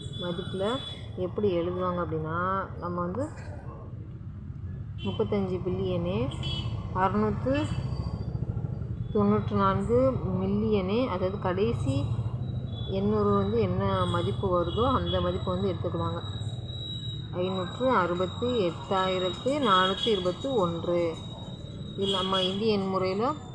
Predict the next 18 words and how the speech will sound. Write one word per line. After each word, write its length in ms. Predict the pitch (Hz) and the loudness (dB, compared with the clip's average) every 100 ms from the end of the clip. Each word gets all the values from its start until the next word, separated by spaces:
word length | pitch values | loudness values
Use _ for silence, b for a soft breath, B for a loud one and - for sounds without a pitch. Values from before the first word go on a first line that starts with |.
| - 165 | -10 -6
மூன்று 360 | 190 196 190 196 | -2 0 0 -2
புள்ளிக்கு 320 | 208 196 196 | 0 0 -2
எடுத்து 280 | 180 190 190 | -4 -4 -2
கமா, 220 | 196 233 | 2 2
அடுத்து 240 | 196 165 | 2 0
இரண்டு 240 | 170 175 175 | -2 -2 -4
புள்ளிக்கு 320 | 185 180 185 | -4 -4 -2
எடுத்து 280 | 175 196 180 | -4 -4 -2
கமா, 180 | 202 220 | 0 0
அடுத்து 340 | 170 - 165 | -2 -4 -4
இரண்டு 260 | 160 165 170 | -4 -4 -4
புள்ளிக்கு 400 | 165 160 160 156 | -4 -6 -4 -2
கமா, 280 | 160 170 | 0 0
அந்த 280 | 151 170 175 | 0 -2 -2
மாதிரி 520 | 175 180 175 175 175 | 0 0 0 -2 -4
இந்திய 340 | 180 180 180 180 | -4 -2 -2 -2
எண் 80 | 175 | 0
முறைப்படி 460 | 175 165 175 233 | 0 -2 0 -2